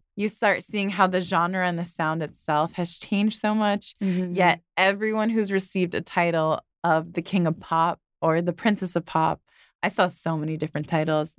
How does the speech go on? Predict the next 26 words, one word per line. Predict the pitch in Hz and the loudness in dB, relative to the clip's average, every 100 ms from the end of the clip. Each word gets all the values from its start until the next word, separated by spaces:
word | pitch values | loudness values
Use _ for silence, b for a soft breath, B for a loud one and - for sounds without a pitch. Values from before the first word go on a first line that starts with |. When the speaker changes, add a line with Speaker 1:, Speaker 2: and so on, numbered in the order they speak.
| 185 | 0
Speaker 1:
I | |
Speaker 2:
Yeah. | 196 | 2
Speaker 1:
think | 233 | 2
you | 262 | -2
should | 214 190 | -2 0
go | 160 | 0
look | 156 160 180 - | 0 2 2 0
because | 180 185 175 170 | -2 0 2 0
Speaker 2:
Yeah. | |
Speaker 1:
it | - | -4
was | - - | -6 -6
entertaining. | - 196 196 180 170 156 156 156 - _ - | -2 0 0 0 0 0 -4 -6 -8 _ -2
You | 240 | 0
just | 240 - | 0 -2
see | 233 | -2
how | 220 214 202 196 - | 0 2 2 0 0
obscure | 180 175 - - 175 165 170 - - | -2 -2 -10 -4 0 2 2 0 -4
it | - | -2
has | 170 160 | 0 0
become, | 160 165 165 156 160 175 170 - | -2 -6 0 2 2 -2 -4 0
yet | 165 165 | 0 2
how | 180 170 | 0 0
much | 170 165 - - - | -2 -4 -8 -14 -8
those | - 175 - | 0 0 0
titles | - 156 156 151 156 - | -2 0 2 0 -2 -2
also | - 156 - 156 156 | 0 0 0 0 0